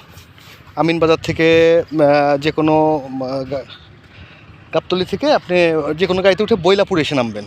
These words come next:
বৈলাপুরে এসে যে কোনো অটোকে বললেই হবে, "সাভার লেক সিটি যাব।" তো সেখান থেকে আপনাকে সাভার লেক সিটিতে নিয়ে চলে আসবে। আচ্ছা, এই হচ্ছে ষাট ফিট রাস্তা থেকে, ষাট ফিট রাস্তা থেকে আমাদের যে বিশ ফিট শাখা রোড বেরিয়ে গেছে, এটা মূলত আমাদের ষাট ফিটের সাথে কর্নার প্লট।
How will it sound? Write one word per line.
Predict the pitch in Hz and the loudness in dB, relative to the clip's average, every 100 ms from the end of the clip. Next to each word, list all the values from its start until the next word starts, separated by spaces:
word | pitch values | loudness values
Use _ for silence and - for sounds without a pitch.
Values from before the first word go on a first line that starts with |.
| 104 | -6
বৈলাপুরে | 147 190 185 202 | -2 0 2 0
এসে | 196 254 254 | 2 0 0
যে | 202 | -2
কোনো | 202 | -2
অটোকে | 180 185 196 | -2 -2 -4
বললেই | 185 185 185 | -2 0 0
হবে, | 220 | 0
"সাভার | - 160 160 | -2 0 0
লেক | 160 | -2
সিটি | - 151 | -4 -8
যাব।" | 165 170 254 - - - - - - - | -4 -2 -2 -8 -18 -20 -20 -20 -20 -12
তো | 180 170 | -2 -2
সেখান | 160 175 170 | -2 -2 -2
থেকে | 165 170 | 0 -2
আপনাকে | 156 160 | -2 -4
সাভার | 156 147 151 | -2 0 0
লেক | 147 | -2
সিটিতে | - 147 143 | -6 -10 -8
নিয়ে | 147 147 | -6 -4
চলে | 151 139 | -2 -2
আসবে। | 131 190 226 - - - - | -2 -8 -14 -18 -20 -20 -14
আচ্ছা, | 131 143 | -10 -6
এই | 160 180 | -2 -2
হচ্ছে | 170 - 202 247 | -2 -2 2 2
ষাট | - 156 - | 0 -4 -4
ফিট | 170 160 | -4 -2
রাস্তা | 170 - | -2 -2
থেকে, | 170 170 262 285 - - - - - - | -6 -6 -6 -6 -10 -20 -20 -20 -20 -12
ষাট | - 156 | -8 -6
ফিট | - 175 | -4 -4
রাস্তা | - 180 | -4 -6
থেকে | 196 | -4
আমাদের | 175 165 | -2 -4
যে | 156 | -4
বিশ | 151 175 | -4 -4
ফিট | 180 | -4
শাখা | - 156 151 | -4 -4 -2
রোড | 139 - - | -2 -4 -10
বেরিয়ে | 135 123 120 | -2 0 0
গেছে, | 117 - 269 - - - | -4 -6 -6 -8 -12 -6
এটা | 175 | -2
মূলত | 175 175 170 | -2 -2 -2
আমাদের | 165 156 - | 0 0 -2
ষাট | 170 - | -4 -6
ফিটের | 160 | -4
সাথে | 165 165 | -4 -2
কর্নার | 175 165 147 | 0 0 2
প্লট। | 131 104 - | 0 -2 -4